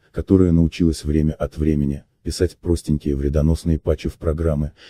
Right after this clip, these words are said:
тем самым выторговывая себе от руководства завода различные привилегии. В подразделении, где трудился Уртембаев,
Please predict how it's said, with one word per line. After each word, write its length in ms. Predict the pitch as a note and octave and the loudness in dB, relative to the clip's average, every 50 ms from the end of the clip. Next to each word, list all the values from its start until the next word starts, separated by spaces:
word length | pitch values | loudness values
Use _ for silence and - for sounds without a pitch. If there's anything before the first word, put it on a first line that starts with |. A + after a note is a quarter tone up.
| - _ - | -20 _ 0
тем 220 | - A#2 A2+ G#2+ | 4 4 4 4
самым 400 | - - - F#2 F2+ F#2 F2+ F2 | 4 2 2 4 4 6 4 4
выторговывая 640 | D#2 D2 - D2+ D2 D2+ E2 E2+ D#2 D2+ C#2 C#2 C#2 | 2 0 0 -2 0 2 2 2 2 2 2 0 0
себе 280 | C#2 - - D2 D2 D#2 | -2 -4 -4 -4 -4 -4
от 180 | - D2+ - | -4 -4 -6
руководства 560 | - D2+ - - D2 D2 D2+ - - - D2+ C#2+ | -6 -6 -4 -2 -2 -2 -2 -4 -4 -4 -2 0
завода 400 | D2+ D2 C#2 D2+ E2 E2 E2 D#2 | 0 0 2 2 2 2 2 0
различные 560 | D2 C#2+ C#2 C#2+ D2+ D2 - - E2 D#2 D2+ | 0 0 0 0 -2 -2 0 0 0 0 0
привилегии. 680 | - - D#2 C#2+ C#2+ C#2 C#2 C2+ B1+ B1+ C2+ C2+ B1+ - _ _ _ _ _ | 0 -2 -2 0 0 0 -2 -4 -4 -6 -8 -10 -10 -12 _ _ _ _ _
В 100 | _ - | _ -6
подразделении, 800 | - D2+ D2 D2+ D#2 D#2 D2 D2+ E2 E2 E2+ F#2+ G#2 G2+ G2 F#2 | -4 -2 0 2 2 0 0 2 2 6 8 8 10 10 8 8
где 280 | E2 D#2+ D2+ D#2 F2 D#2+ | 4 2 0 0 0 0
трудился 500 | - - D2+ C#2+ D2+ D2+ D2+ - - C#2+ | 0 0 0 0 0 0 -2 -2 -2 -2
Уртембаев, 720 | C#2 C2+ - - C#2+ C#2 C2+ D2 D2 C#2+ C#2 C#2 - _ | -2 -2 -2 0 0 2 2 2 2 2 2 0 -4 _